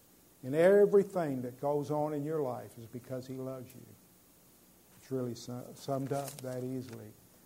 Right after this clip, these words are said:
Then we see, thirdly, the dread in verses fifteen through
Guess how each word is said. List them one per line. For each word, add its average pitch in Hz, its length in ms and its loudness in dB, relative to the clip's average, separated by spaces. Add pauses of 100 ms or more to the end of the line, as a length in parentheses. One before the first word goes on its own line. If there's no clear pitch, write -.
(100)
Then 165 260 6
we 147 100 0
see, 139 260 -4
thirdly, 127 540 -6 (880)
the 135 120 0
dread 120 520 -4
in 117 180 -8
verses 127 400 -6
fifteen 131 580 -4
through 123 400 -6